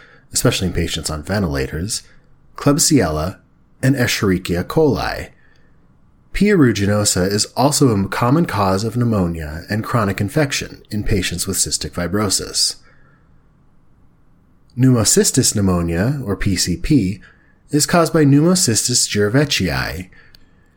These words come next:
which before highly active antiretroviral therapy was the most common pneumonia-causing pathogen in patients with aids, those with a C D four count of less than two hundred per microliter.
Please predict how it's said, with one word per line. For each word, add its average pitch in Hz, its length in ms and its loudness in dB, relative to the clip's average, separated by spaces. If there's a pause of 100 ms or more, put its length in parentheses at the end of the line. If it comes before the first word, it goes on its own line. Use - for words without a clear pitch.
(220)
which 135 260 2
before 185 440 2
highly 147 420 2
active 117 380 0
antiretroviral 92 880 -2
therapy 131 720 0 (120)
was 123 200 0
the 139 40 4
most 135 260 4
common 131 460 2
pneumonia-causing 104 840 -2
pathogen 90 580 -4
in 101 140 -8
patients 90 420 -4
with 90 260 -8
aids, - 540 -2 (920)
those 101 240 0
with 90 100 0
a 87 80 0
C - 180 0
D 92 100 0
four - 280 -4
count 82 300 -10
of 80 140 -10
less 85 200 -4
than 76 180 -10
two 87 180 -4
hundred 78 400 -6
per 78 120 -2
microliter. 76 800 -6